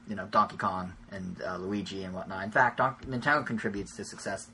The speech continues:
primarily to Donkey Kong Country Returns three D and Luigi's Mansion Dark Moon. Donkey Kong,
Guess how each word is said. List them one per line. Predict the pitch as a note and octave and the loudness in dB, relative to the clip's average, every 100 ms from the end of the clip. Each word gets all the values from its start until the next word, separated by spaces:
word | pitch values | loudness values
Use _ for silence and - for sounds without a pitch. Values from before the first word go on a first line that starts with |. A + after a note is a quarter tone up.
| - | 0
primarily | A2+ A2 A2+ G2+ | 2 6 6 4
to | F#2 | 0
Donkey | G2+ G2 | -4 -4
Kong | G2+ | -6
Country | G#2 G2 | -6 -6
Returns | F2+ G#2+ | -6 -6
three | - G2 | -6 -6
D | G2+ G2 | -4 -4
and | A#2+ B2 | -2 -2
Luigi's | F#2 E2 - | -2 -6 -10
Mansion | F#2 - F2 | -12 -10 -6
Dark | F2+ - | -6 -6
Moon. | F2 - - - - - - | -10 -14 -18 -20 -20 -8 4
Donkey | C3 C3 | 4 6
Kong, | C#3 B2+ | 6 4